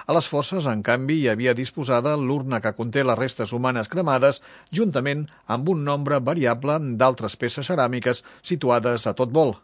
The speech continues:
que l'acompanyaven. Els resultats permeten ampliar el coneixement sobre l'ús de l'àrea funerària de Vilanera en aquests períodes i contribueixen a destacar la importància del jaciment per reconstruir l'evolució del poblament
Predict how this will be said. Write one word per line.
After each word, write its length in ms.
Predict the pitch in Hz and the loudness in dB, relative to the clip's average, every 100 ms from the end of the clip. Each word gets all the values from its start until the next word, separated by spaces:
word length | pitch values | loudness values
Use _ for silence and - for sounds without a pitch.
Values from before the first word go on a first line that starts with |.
| - | -4
que 120 | 98 | -2
l'acompanyaven. 760 | 98 110 123 143 135 104 92 - - - - - | -2 -2 0 2 2 0 -4 -12 -20 -20 -14 0
Els 260 | 101 101 104 | 4 6 4
resultats 680 | 110 110 104 117 131 - - | 0 -4 2 2 2 0 -6
permeten 460 | - 104 110 107 117 | -2 -2 -2 -2 -2
ampliar 300 | 110 107 113 | -4 -2 0
el 60 | 117 | 0
coneixement 540 | 123 113 113 113 135 160 - | -2 -4 -4 -4 -4 -4 -4
sobre 220 | 127 104 | -2 -2
l'ús 300 | 113 156 127 | -2 -2 -2
de 120 | 113 | 0
l'àrea 260 | 110 127 147 | 0 0 -2
funerària 480 | - 120 113 139 147 | -4 -2 2 2 2
de 100 | 143 117 | 0 -2
Vilanera 460 | 139 175 143 156 175 - - 113 | -2 -2 0 0 0 -6 -8 -2
en 80 | |
aquests 320 | 120 110 160 - | 0 0 -2 -2
períodes 520 | 123 143 156 165 151 | -2 0 0 0 -2
i 60 | 113 | -6
contribueixen 760 | - 170 151 226 151 151 202 196 - - | -6 -6 -2 0 2 2 -2 -4 -10 -6
a 80 | - | -4
destacar 460 | - 131 123 113 135 | -2 -4 -2 2 2
la 80 | 107 | 2
importància 680 | 131 - 117 113 110 107 101 | -4 -6 -4 -2 -2 -2 -2
del 120 | 87 | -4
jaciment 540 | 131 - 117 113 113 104 | -6 -6 -4 -4 -4 -4
per 80 | 156 156 | -2 -2
reconstruir 560 | 135 196 175 139 127 | -2 -4 -4 -4 -2
l'evolució 540 | 98 101 101 120 - 131 | -2 -4 -4 -4 -2 -2
del 140 | 98 98 | -2 -6
poblament 460 | 104 117 143 131 | -6 -6 -4 -6